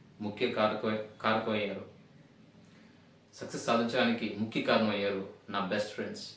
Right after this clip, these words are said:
So అలాంటి బెస్ట్ ఫ్రెండ్స్ నాకు ఉన్నందుకు చాలా హ్యాపీగా ఉంది,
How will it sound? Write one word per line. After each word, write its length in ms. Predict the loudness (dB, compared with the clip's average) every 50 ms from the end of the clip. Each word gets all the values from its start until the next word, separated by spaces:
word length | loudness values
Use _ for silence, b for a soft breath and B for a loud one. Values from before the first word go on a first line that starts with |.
| -18 -20 _ _ _ b b b b b b b b -6
So 120 | -2 2 4
అలాంటి 320 | 4 4 4 4 2 0 0
బెస్ట్ 300 | 2 2 0 0 0 -2
ఫ్రెండ్స్ 260 | 0 0 2 2 2 0
నాకు 240 | 0 0 0 2
ఉన్నందుకు 360 | 2 2 2 2 0 0 -2 -6 -4 0
చాలా 180 | 0 2 2 2 2 2
హ్యాపీగా 340 | 0 0 0 0 0 0 2
ఉంది, 300 | 2 2 2 2 0 -2